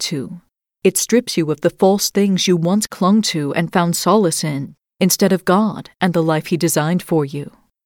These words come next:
It sharpens your current skills and senses because there are less distractions. It hones your focus on God and encourages you to draw near to Him. Finally, it equips you with the skills you have yet to develop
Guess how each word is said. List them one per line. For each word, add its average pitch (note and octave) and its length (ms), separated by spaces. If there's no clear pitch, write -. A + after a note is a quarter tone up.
It G#3+ 160
sharpens G#3 580
your D#3 120
current G3 400
skills G3+ 500
and D#3 140
senses - 640
because G#3 280
there G3 120
are F3+ 60
less F3 220
distractions. - 1000
It - 280
hones G#3+ 280
your A#3 100
focus G#3 480
on D#3 160
God D#3+ 480
and F#3+ 160
encourages G#3 640
you D#3 100
to F3+ 100
draw E3+ 220
near D#3+ 240
to F#3+ 140
Him. D3+ 340
Finally, F3 600
it F#3 80
equips F#3 500
you G#3 120
with F3+ 160
the D#3+ 80
skills G3+ 480
you F#3 100
have F3+ 180
yet F3 260
to G3+ 100
develop F3 600